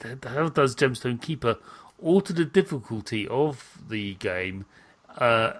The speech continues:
after each delve? So just to be clear, everyone, you can go back to the surface at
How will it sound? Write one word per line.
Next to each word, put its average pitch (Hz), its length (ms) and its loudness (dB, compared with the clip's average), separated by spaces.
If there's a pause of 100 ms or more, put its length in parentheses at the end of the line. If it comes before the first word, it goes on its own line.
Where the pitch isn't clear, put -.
(100)
after 127 300 0
each 123 340 -8
delve? 90 640 0
So - 180 2
just 143 200 -4
to - 40 -20
be 147 80 -6
clear, 156 180 2
everyone, 107 340 0 (340)
you 123 100 -6
can 120 340 -6 (160)
go 185 300 4
back 202 300 0
to 202 60 -12
the 208 100 -6
surface 175 500 -2
at - 100 -14